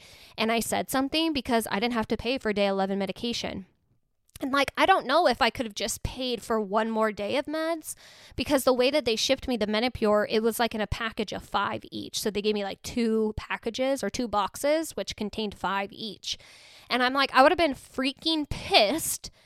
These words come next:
if I would have had to pay for, like, five boxes, because the Menopur, I think, was one of the more expensive, um, um, more expensive medications. It was, like,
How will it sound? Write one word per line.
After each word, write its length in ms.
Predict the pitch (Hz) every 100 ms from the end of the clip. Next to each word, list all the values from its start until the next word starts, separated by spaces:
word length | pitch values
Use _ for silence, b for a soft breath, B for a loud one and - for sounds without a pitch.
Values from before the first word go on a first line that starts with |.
| b b
if 140 | - 277
I 100 | 285
would 120 | 269
have 100 | 269
had 140 | 311
to 80 | 294
pay 260 | - 320 330
for, 120 | 294
like, 300 | 269 254 - b b b b b _ -
five 760 | - 269 349 302 226 311 320 - -
boxes, 500 | 233 208 - 226 220
because 240 | 254 277 254
the 80 |
Menopur, 520 | 240 233 262 - 392 403
I 40 |
think, 160 | - 220
was 140 | 208
one 140 | 214 202
of 180 | 190 196
the 80 |
more 240 | 202 196 202
expensive, 760 | - - 254 262 294 294 302 - b b b b
um, 520 | 240 233 226 220 226 _ _ _ _ _ - _
um, 480 | - 214 202 190 208 - -
more 260 | 233 233
expensive 760 | 254 - - 269 - 285 285 285
medications. 920 | 285 277 - 302 - 339 370 359 - B B B
It 180 | B 254
was, 240 | 233 269 269
like, 440 | 311 277 - -